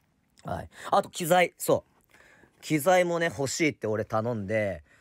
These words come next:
これね、リズムマシン。これありがとうございます。これディーアール六百七十。これありがとう。はい。ポンタくん。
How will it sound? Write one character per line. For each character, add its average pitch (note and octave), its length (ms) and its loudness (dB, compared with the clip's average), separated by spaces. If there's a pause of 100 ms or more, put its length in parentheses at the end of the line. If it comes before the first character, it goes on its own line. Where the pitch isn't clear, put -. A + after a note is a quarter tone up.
(140)
こ B2 100 -4
れ A#2 140 0
ね、 A#2+ 140 0
リ B2 160 -2
ズ A#2 160 -4
ム C#3+ 100 0
マ C3+ 120 0
シ B2+ 200 -2
ン。 G2 60 -6
こ A#2+ 100 -2
れ A#2+ 60 6
あ B2+ 100 6
り A2+ 60 -2
が A2 80 0
と - 0 -
う - 20 0
ご G2+ 80 -2
ざ - 180 -8
い - 40 -
ま - 20 -14
す。 - 60 -20 (380)
こ - 120 -6
れ F#2+ 60 -6
デ G#2 120 -4
ィ B2+ 80 2
ー C3 100 6
ア B2+ 40 4
ー - 20 4
ル A2+ 60 0
六 G#2 200 -4
百 A#2 200 0
七 A2+ 200 -2
十。 G2 220 -6 (180)
こ A2+ 120 -2
れ A#2+ 40 4
あ B2 40 6
り C3 60 6
が B2 80 2
と G2 280 0 (380)
う。 G#2 40 -8
は G#2 200 2
い。 - 100 -12 (340)
ポ B2 140 -2
ン G#2+ 60 -6
タ G#2 120 -2
く F#2 120 -6
ん。 D#2 100 -12